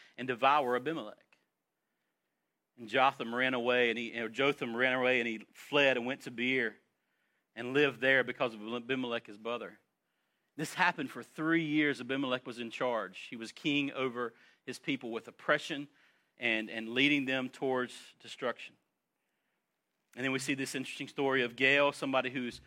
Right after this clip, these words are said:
raised up, the, the, the, that, um, that God raises up.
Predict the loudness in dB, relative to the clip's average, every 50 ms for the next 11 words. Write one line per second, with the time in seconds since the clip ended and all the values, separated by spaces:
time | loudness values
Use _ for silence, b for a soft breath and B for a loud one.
0 | b b b b b 0 2 4 4 4 2 2 2 4 6 6 4 2 -2 -6
1 | -6 -4 -4 -4 -4 -4 -4 -4 -4 -4 -4 -4 -4 -2 -4 -6 -10 -18 _ _
2 | _ -2 0 0 0 -2 -2 -4 -2 -2 -2 -4 -6 -10 -14 _ _ -8 -8 -8
3 | -6 -2 0 2 4 4 4 4 2 2 2 2 0 -4 -2 0 2 2 2 2
4 | 0